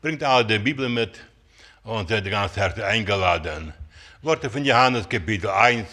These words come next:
von Vers neunzehn, weiter betrachten bis Vers vierunddreißig, diesen Abschnitt.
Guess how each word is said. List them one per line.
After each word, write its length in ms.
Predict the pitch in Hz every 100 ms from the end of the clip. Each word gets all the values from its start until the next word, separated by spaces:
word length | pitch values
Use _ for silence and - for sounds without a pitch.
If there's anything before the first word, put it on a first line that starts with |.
| -
von 280 | - 101 90
Vers 360 | 104 95 85 107
neunzehn, 920 | 104 117 120 101 - 104 82 80 73 - - - - -
weiter 400 | 95 107 110 101
betrachten 760 | 95 90 101 113 95 101 87 87
bis 240 | 92 -
Vers 340 | 98 90 85
vierunddreißig, 800 | - 101 90 87 101 104 - 80
diesen 260 | 76 82 87
Abschnitt. 680 | 90 95 - 87 78 69 -